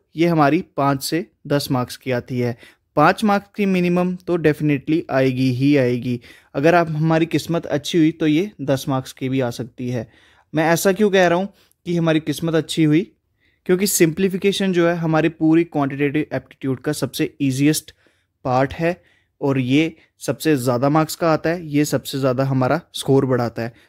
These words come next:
तो अगर दस मार्क्स की आ गई तो मान लीजिए आपकी किस्मत बहुत अच्छी है, आप दस मार्क्स definitely अपनी जेब में लेकर जा रहे हो।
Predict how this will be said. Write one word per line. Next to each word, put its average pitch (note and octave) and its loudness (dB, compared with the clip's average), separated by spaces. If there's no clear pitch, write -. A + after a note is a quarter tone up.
तो D#3 4
अगर C#3+ 2
दस D#3 0
मार्क्स F3 -2
की F3 -2
आ D#3+ 2
गई F3 -2
तो C#3 -4
मान C3 0
लीजिए C3+ 0
आपकी C#3 -4
किस्मत B2+ -6
बहुत B2+ -4
अच्छी C3 -6
है, D3+ -2
आप - -2
दस C3 -2
मार्क्स C3+ -2
definitely C3+ 0
अपनी C#3+ 0
जेब B2 -2
में C3+ -2
लेकर C3 -2
जा C3 0
रहे A#2+ -2
हो। B2 -4